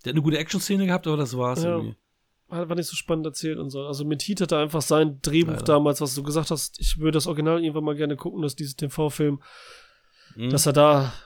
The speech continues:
Speaker 2: wirklich so sein Herzding war auch, ne, mit, und dass das halt so eine Verbindung hat und mit dem, was er schon gemacht hat, wie Heat, äh, mit, äh, Miami Vice, dass er das schon gut hingekriegt hat,
Speaker 1: Mhm.
Speaker 2: Alter.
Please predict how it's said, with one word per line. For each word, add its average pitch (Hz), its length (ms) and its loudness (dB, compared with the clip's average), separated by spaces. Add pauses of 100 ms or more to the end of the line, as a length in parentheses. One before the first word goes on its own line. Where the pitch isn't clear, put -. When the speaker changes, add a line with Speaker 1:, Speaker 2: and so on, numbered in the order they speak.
Speaker 2:
wirklich 151 400 -6
so 160 100 0
sein 147 140 4
Herzding 139 480 2
war 123 160 0
auch, 127 280 -4
ne, 143 120 2
mit, 131 220 0
und 147 120 -4
dass 135 140 0
das 131 160 -4
halt 139 140 0
so 147 80 -6
eine 139 60 0
Verbindung 143 420 0
hat 139 120 -2
und 147 60 -4
mit 135 140 -4
dem, 139 100 0
was 139 140 -4
er 131 40 -6
schon 139 140 -8
gemacht 135 300 -4
hat, 135 160 -8
wie 135 80 -4
Heat, 139 240 -8
äh, 160 280 -2
mit, 135 300 -4
äh, 135 140 -6
Miami 131 360 -2
Vice, 139 540 -6 (140)
dass 151 160 -12
er 139 40 -12
das 143 120 -10
schon 143 140 -8
gut 135 160 -10
hingekriegt 131 440 -8
hat, 110 120 -6
Speaker 1:
Mhm. 117 40 -8
Speaker 2:
Alter. - 200 -10